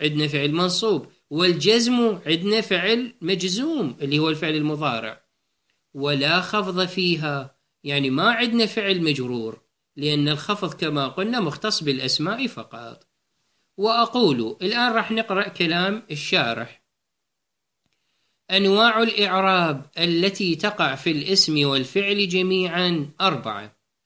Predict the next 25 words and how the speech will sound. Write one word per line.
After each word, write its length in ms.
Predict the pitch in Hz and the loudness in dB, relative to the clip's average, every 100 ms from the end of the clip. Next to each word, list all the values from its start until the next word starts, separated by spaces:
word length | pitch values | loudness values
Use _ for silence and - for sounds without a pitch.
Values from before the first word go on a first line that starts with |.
| 151 | -8
الأول، 640 | 151 196 214 208 196 175 | -4 2 4 6 4 2
من 160 | 220 240 | 0 0
الأول؟ 540 | 226 208 202 196 196 - | 0 2 4 4 0 -2
الرفع. 460 | 175 202 185 131 - _ _ _ _ _ _ - | 0 0 0 -6 -8 _ _ _ _ _ _ -10
وقلنا 400 | 156 214 214 175 | 0 2 2 0
قدم 400 | 220 202 180 160 | -2 0 2 0
الكلام 480 | 156 170 190 226 | 0 -2 0 0
بالرفع 480 | 208 214 220 208 220 | -2 0 -2 -2 -4
لأنه 760 | 160 160 156 165 165 160 160 170 _ _ _ 151 | -2 -2 0 -2 -2 -2 -2 -6 _ _ _ -10
الرفع 440 | 147 185 214 226 | -4 -2 0 0
يعتبر 680 | 156 147 147 170 165 170 160 | 0 0 -2 -2 0 -2 -2
هو 240 | 202 240 | 0 2
ال-، 240 | 220 202 175 - | 0 -2 -8 -4
ال-، 300 | 160 156 - _ _ _ - | -4 -4 -8 _ _ _ -8
العمدة 720 | 156 156 214 277 214 143 117 | -4 -2 2 2 4 2 0
والأساس 1040 | 117 160 151 151 165 - 240 277 196 175 | 0 2 2 -2 -4 -2 0 2 2 0
والإسناد 920 | 160 160 151 170 - 196 240 220 143 | 0 0 0 -2 -2 0 2 0 2
اللي 200 | 165 190 | 2 4
ما 180 | 208 254 | 4 4
يخلو 340 | 320 262 233 214 | 2 2 2 2
كلام 600 | 208 185 180 185 180 180 _ _ | 2 2 2 2 -2 -6 _ _
في 120 | 175 | -4
اللغة 280 | 170 190 165 | -2 0 2
العربية 680 | 139 147 143 139 180 196 196 | 2 2 2 0 0 2 0
عن 400 | 147 143 165 | 2 0 0